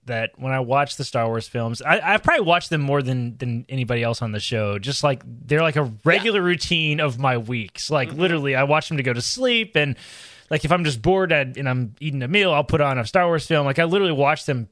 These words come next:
Speaker 1: basically twenty-four seven. It's kinda
Speaker 2: Yeah.
Speaker 1: ridiculous. And there are moments in every single film that, like, I still think a lot about. Like, every single time I see them, I'm like, and I just harp on it, I guess, for some reason. And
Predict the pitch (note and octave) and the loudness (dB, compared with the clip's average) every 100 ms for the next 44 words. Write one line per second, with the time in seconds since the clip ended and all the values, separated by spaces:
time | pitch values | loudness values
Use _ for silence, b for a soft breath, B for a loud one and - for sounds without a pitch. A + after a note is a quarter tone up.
0 | - C3+ B2+ A#2+ B2 G#2+ A2 A#2 G2 G2+ | -6 -6 -6 -6 -6 -6 -6 -6 -6 -8
1 | - D#3 C3+ A#2 A2+ G#2+ G2 D#3 E3 C4 | -2 2 2 0 -2 -6 -6 -2 2 4
2 | B3 F3+ G3+ A3 D#3+ C#3 D#3 D#3 F3+ F#3 | 2 2 2 2 -2 -4 -2 -2 -2 -6
3 | F#3 D#3+ C#3 C#3+ D#3 D#3 D3 B B B | -4 -4 -4 -2 -2 -2 -4 B B B
4 | B F#3+ G3+ F3+ C#3+ - F3+ - - C4 | B 0 2 2 0 0 0 0 0 2
5 | A#3+ - A3+ G#3+ F3+ F3+ E3+ C3+ D#3+ C3+ | 2 2 0 2 2 4 2 2 0 0
6 | A2 C3+ C#3 G3+ F#3+ F3+ E3+ D#3+ D3+ B2+ | -2 -2 0 0 0 -2 0 2 2 0
7 | - A#3 F3 C#3 D3+ D3+ C3+ - D3 D3+ | -2 0 2 2 2 0 0 -4 -4 -4
8 | E3 C#3 D#3 E3+ F#3+ G3+ G3+ F#3+ G#3 - | -4 0 0 2 0 2 0 2 -2 -2
9 | F3+ F#3 E3 F3+ F#3 G3 E3+ F3 F3+ | -4 -2 0 0 0 -2 0 0 -2